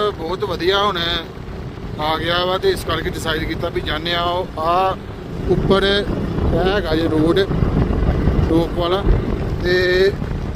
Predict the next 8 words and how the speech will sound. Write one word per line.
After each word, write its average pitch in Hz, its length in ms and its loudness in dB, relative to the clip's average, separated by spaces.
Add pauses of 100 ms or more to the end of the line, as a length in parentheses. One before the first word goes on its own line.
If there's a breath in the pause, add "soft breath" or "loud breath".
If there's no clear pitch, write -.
(560)
ਆ 185 60 0
ਸੀ 180 240 -2
ਓ 185 120 6
ਲੰਘ 180 260 2
ਰਿਹਾ 196 160 2
ਆਰਮੀ 185 360 2
ਦਾ। 202 140 0 (3500)
ਤੇ 160 60 -2